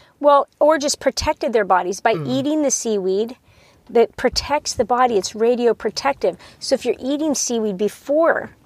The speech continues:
Speaker 1: than exposures, then your, the exposure's not gonna have an effect on you. You won't get poisoned from it.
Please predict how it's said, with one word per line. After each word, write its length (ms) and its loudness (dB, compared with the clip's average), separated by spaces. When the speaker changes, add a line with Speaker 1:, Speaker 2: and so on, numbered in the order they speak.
Speaker 1:
than 160 2
exposures, 920 0
then 300 2
your, 260 2
the 280 2
exposure's 640 0
not 180 0
gonna 160 -6
have 240 0
an 100 -2
effect 380 -6
on 140 -6
you. 120 -8
You 140 -4
won't 220 -2
get 140 -6
poisoned 440 -6
from 220 -10
it. 200 -16